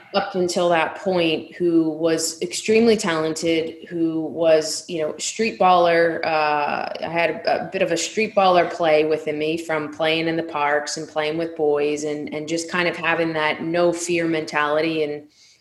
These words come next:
uh, not fearing making mistakes and trying different things. So,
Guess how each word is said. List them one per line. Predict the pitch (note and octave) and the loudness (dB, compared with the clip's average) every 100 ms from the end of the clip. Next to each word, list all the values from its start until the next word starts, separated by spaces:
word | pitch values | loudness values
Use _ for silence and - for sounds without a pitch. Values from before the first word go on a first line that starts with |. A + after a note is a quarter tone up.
| _ | _
uh, | D#3 D3 D3 | -6 -4 -2
not | D#3+ D3+ | 0 -2
fearing | - E3 D#3+ D#3+ | -2 -2 0 -2
making | D#3 D3+ D#3+ | -2 -4 -4
mistakes | D3+ D3 - D3 E3 - | -6 -6 -4 -4 -4 -6
and | D3+ | -10
trying | C#3 D#3 D3 D3+ | -8 -6 -4 -4
different | D3+ - C#3+ - | -4 -6 -12 -12
things. | C#3+ D3+ F3 | -8 -6 -6
So, | - E3 D3+ | 0 2 2